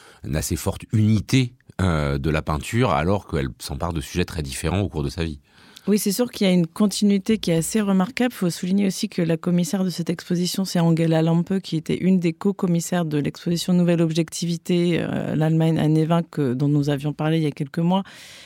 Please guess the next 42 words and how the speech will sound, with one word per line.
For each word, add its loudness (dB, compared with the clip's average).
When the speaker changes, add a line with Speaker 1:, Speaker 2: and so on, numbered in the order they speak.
Speaker 2:
et 4
qu'on 2
voit 4
qu'il 0
y 6
a 6
justement, 2
euh, 4
une 2
certaine 0
continuité. 2
D'ailleurs, 4
il 4
y 4
a 4
une 4
ré-, 2
des 0
références 0
à 4
August -2
Sander 2
aussi, -2
euh, -2
dans 2
l'exposition, 0
même 4
si -2
on 4
est 4
très -2
loin, 4
puisque, -6
euh, 0
chez -2
August -2
Sander, 4
il 4
y 2
a 4
une 4
certaine, -2